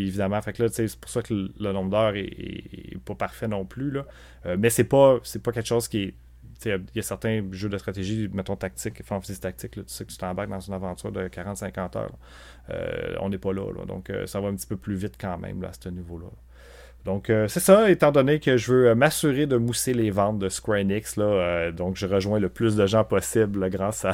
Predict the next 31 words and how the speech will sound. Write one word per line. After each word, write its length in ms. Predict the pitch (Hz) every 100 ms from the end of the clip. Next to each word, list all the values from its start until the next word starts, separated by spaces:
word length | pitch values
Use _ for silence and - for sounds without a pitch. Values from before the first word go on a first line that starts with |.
| -
la 80 | 113
portée, 560 | 110 95 - 110 107
euh, 120 | 98
du 200 | 92 101
podcast 560 | 107 101 92 110 110 -
pour, 220 | 113 104
euh, 80 | 101 - - -
vous 80 | 113
dire 240 | 101 120 117
de, 300 | 107 104 95
de, 180 | 95
de 140 | 90 90
vous 180 | 90 113
lancer 320 | 135 123 139
dans 140 | 117
Front 140 | 113 110
Mission 300 | 104 - 117
si 80 |
c'est 100 | -
pas 140 | 98 95
fait, 240 | 117 -
que 80 | 135
vous 140 | 135
trouvez 320 | 127 120 113 120
la 80 |
version 320 | 110 104 - 98
Switch 260 | 113 113
qui 60 | -
va 80 | 98
sortir 300 | 95 104 98
prochainement, 640 | 98 95 92 92 98